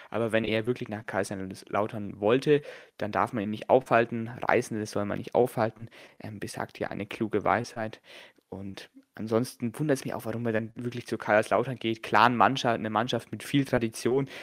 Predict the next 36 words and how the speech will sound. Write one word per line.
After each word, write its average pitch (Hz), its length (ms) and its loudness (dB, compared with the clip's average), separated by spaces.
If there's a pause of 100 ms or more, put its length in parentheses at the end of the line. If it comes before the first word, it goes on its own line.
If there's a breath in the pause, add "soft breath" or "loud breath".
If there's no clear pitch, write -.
(180 loud breath)
mit 110 160 -2
guten 127 240 4
Fans. 123 480 -2 (320 loud breath)
Aber 107 540 0
ob - 100 -4
das - 200 -2
jetzt - 120 -6
sportlich 117 540 2
wirklich 123 280 -6
eine 117 100 -4
Verbesserung 117 580 2
ist, 131 320 -2
da 98 100 -2
Kaiserslautern 104 480 0
ja 95 140 0
auch 92 120 0
gerade 92 360 2
aufgestiegen - 1120 -4
ist 131 400 0
und 107 180 -2
fußballerisch 110 720 0
ja 110 80 2
jetzt 98 180 0
nicht 104 200 -6
auf - 200 0
einem 107 220 -4
allzu 139 300 0
guten 123 300 -4
Niveau 107 280 -2
spielt, 117 380 -6 (580 loud breath)
das - 180 -12
würde 127 140 0
ich - 80 -8
mal 117 140 4
nicht 143 160 -2
sagen. 147 240 -2